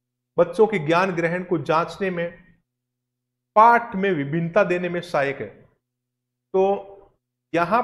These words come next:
पर अगर आप देखें तो विभिन्नता वाला इसका आंसर नहीं होगा, और क्रमबद्ध कार्य करने में सहायक,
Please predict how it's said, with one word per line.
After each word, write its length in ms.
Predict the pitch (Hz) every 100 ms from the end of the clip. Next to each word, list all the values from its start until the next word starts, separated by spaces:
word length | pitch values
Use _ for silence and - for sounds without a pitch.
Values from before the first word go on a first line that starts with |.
| 226
पर 120 | 220
अगर 240 | 185 185
आप 120 | 185 170
देखें 480 | 170 180 185 185
तो 80 | -
विभिन्नता 520 | 143 135 151 147 180
वाला 240 | 208 196 196
इसका 300 | 185 - 170
आंसर 320 | 175 170 180
नहीं 240 | 151 156
होगा, 540 | 170 160 170 175 - _ _ _ _ _ _ -
और 480 | 156 151 147 151 147 - - -
क्रमबद्ध 480 | 214 220 220 196 214 226 226 - _ _ -
कार्य 320 | 180 185 202
करने 320 | 196 185 190
में 160 | 190 190
सहायक, 540 | 185 165 160 175 180